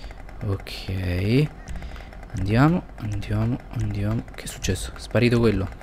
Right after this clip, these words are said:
Ok. Andiamo ancora, raga. Vai, vai, vai.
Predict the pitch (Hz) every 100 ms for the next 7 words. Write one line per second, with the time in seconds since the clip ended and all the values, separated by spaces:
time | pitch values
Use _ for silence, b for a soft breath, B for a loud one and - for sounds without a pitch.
0 | B B B B B B B - - -
1 | 98 - - - 92 90 92 107 175 196
2 | - - - - - - 95 98 98 95
3 | - 120 131 107 98 123 175 - - -
4 | - - - - - - - - - -
5 | 110 92 92 95 98 101 - - - -
6 | - - 95 95 101 - - - - -
7 | 104 127 147 160